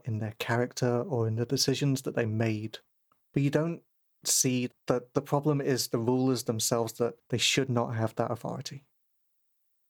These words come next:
Mel means for you to play Kingmaker. And there will be many that come to try and convince you to give them your power.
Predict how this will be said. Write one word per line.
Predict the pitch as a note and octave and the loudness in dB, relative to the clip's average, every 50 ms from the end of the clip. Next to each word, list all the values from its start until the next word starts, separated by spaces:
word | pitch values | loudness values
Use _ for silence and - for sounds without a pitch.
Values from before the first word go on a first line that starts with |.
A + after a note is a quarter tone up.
| _ _ _ _ _ _ _ - - | _ _ _ _ _ _ _ -4 -2
Mel | C3 B2+ C3 C3 C3+ C#3 C#3 C#3 C#3 C3 B2 | 0 2 2 2 2 2 0 0 0 2 2
means | B2+ B2 A#2+ A#2+ B2 A#2+ A#2+ A#2 | 2 2 2 2 2 2 0 0
for | - - A#2 | -2 -4 -4
you | G#2+ A2 A2 G#2+ | -4 -2 -4 -4
to | - - - | -4 -8 -8
play | - - A#2+ A#2 A2+ A2 G#2+ G#2+ - _ _ _ - | -6 -4 -2 -2 -2 -4 -6 -10 -12 _ _ _ -14
Kingmaker. | - - A#2 G#2+ G#2 G#2 G#2+ G#2+ G#2+ - - B2 - _ _ _ _ _ _ _ _ _ _ _ _ _ _ _ _ _ _ _ _ _ _ _ _ _ - | -4 -2 -2 -2 0 -2 -4 -6 -6 -8 -10 -10 -12 _ _ _ _ _ _ _ _ _ _ _ _ _ _ _ _ _ _ _ _ _ _ _ _ _ -2
And | - C#3+ C3 B2+ B2+ A#2+ - | 0 2 2 2 0 -2 0
there | - C3 B2 | 0 0 2
will | B2 B2 | 2 0
be | A#2+ C3 A#2+ | 0 0 0
many | A#2+ A#2+ B2 B2 B2+ B2+ B2+ B2+ B2+ B2 A#2+ | 2 2 2 2 2 2 2 2 2 2 0
that | A#2 - - - - - | 0 -2 -2 -6 -4 -4
come | - C3 A#2 A#2 A2+ A2+ A2+ A2 | 0 0 0 2 0 0 -2 -4
to | A2 - A#2 | -6 -8 -10
try | - - - - B2+ B2 A#2+ A#2+ A#2+ | -10 -8 -2 0 0 2 2 2 2
and | A#2+ B2 E3+ B2+ A2+ A2 A2 A2 - _ - - - _ - | 0 0 0 -2 -2 -2 -2 -4 -8 _ -20 -20 -20 _ -10
convince | - - B2+ A#2+ A#2 - D3 C#3 D3 D3 - - - | -2 0 0 0 0 0 0 0 0 -2 -4 -6 -4
you | B2+ A2+ A2 G#2 G#2+ - _ _ _ _ _ _ _ _ _ _ _ _ _ _ - | -4 -4 -4 -4 -6 -8 _ _ _ _ _ _ _ _ _ _ _ _ _ _ -6
to | - C3 | -4 -4
give | - - - C3+ B2+ - _ | -4 2 0 0 0 0 _
them | - B2+ A#2 A#2 | 0 0 0 2
your | A2+ A2 A2 G#2+ | 0 0 -2 -2
power. | - G2+ A2 A2 G#2+ A2+ A#2 A2 | -4 -6 -4 -2 -2 -2 -4 -6